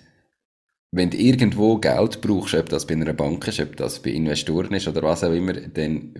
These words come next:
brauchst du den zwangsläufig und dann ist das auch wichtig, dass du die Gedanken wirklich mal machst. Eben wie du sagst, wenn du ein Startup hast mit Wachstumspfad, mit irgendwie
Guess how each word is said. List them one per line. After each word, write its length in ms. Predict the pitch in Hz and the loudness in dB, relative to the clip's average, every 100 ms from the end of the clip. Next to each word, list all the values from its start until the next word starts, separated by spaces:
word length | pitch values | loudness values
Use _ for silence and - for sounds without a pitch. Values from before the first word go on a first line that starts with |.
| - | -8
brauchst 320 | - 95 - | -4 -4 -2
du 40 | 82 | -2
den 100 | 82 | 0
zwangsläufig 720 | 90 87 90 - 90 110 107 | -2 -2 -2 0 0 0 -4
und 100 | 85 | -2
dann 120 | 90 85 | -2 -2
ist 120 | - | -4
das 120 | 76 | -4
auch 100 | 82 | -2
wichtig, 380 | 87 - 85 82 | -4 -6 -8 -6
dass 140 | 82 | -6
du 100 | - | -6
die 100 | 80 | -6
Gedanken 440 | 80 76 78 80 85 | -4 -2 -2 -2 -4
wirklich 360 | 82 - 82 | -4 -6 -4
mal 120 | 85 | -2
machst. 300 | 82 92 107 | 0 0 0
Eben 160 | 95 92 | -2 -2
wie 80 | 95 | -6
du 100 | - | -4
sagst, 180 | 82 73 | -4 -4
wenn 80 | |
du 60 | 71 | -8
ein 40 | |
Startup 420 | - 78 82 87 - | -2 0 0 -2 -4
hast 160 | 80 | -4
mit 140 | 80 73 | -4 -2
Wachstumspfad, 1600 | 80 - - 90 90 - - - - - - - 92 85 90 - | -2 -2 -4 -2 -2 -2 -4 -6 -16 -18 -10 2 6 6 4 2
mit 160 | 90 87 | 0 2
irgendwie 360 | 87 85 87 | 0 0 2